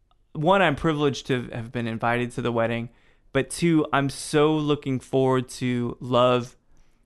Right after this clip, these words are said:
dominating and love persevering above everything else. Because you and David, that's not an issue of two men getting married. That's an issue of love resonating higher than anything else.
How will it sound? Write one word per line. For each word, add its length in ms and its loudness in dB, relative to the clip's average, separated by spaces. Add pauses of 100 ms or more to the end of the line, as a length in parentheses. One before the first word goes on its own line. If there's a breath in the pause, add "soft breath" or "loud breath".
(180)
dominating 720 -4
and 220 -10
love 360 -2
persevering 640 -10
above 280 -6
everything 400 -10
else. 340 -10 (320)
Because 520 -2 (260)
you 200 2
and 180 2
David, 580 2 (120)
that's 320 2
not 420 0
an 120 -2
issue 540 -4 (260)
of 120 -8
two 160 -2
men 200 0
getting 280 -4
married. 540 -2
That's 280 2
an 120 0
issue 400 -2
of 320 -2
love 460 2 (880)
resonating 600 0
higher 420 -2
than 160 -8
anything 420 -10
else. 380 -6